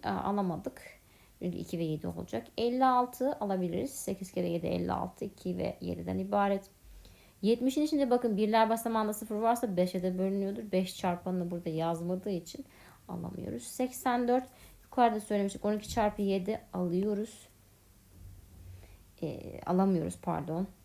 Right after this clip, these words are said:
On ikiden dolayı. Çünkü on ikinin içerisinde üç var çocuklar. Eğer öyle olsaydı buraya iki üzeri x,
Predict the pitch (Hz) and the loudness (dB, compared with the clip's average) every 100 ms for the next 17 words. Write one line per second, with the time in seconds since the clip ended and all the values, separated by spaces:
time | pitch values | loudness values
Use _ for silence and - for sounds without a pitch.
0 | - - - - 165 160 160 80 82 - | -20 -20 -18 -8 -6 -6 -8 -8 -6 -8
1 | - - 190 - - - - - - - | -8 -6 -8 -10 -20 -20 -20 -20 -20 -20
2 | - - - - - - - 185 - 180 | -20 -20 -20 -20 -20 -20 -10 -8 -4 -4
3 | 180 180 170 - 175 - - 180 - - | -2 -6 -6 -8 -8 -8 -8 -8 -12 -16
4 | - - - - - - - - - - | -14 -16 -16 -20 -20 -20 -20 -20 -20 -20
5 | - - - - - - - - - - | -20 -20 -20 -20 -20 -20 -20 -20 -20 -20
6 | - - 165 - 185 175 175 247 185 165 | -14 -4 0 4 4 4 0 -2 -2 -2
7 | 165 180 190 165 160 147 | -2 -2 -2 0 0 -4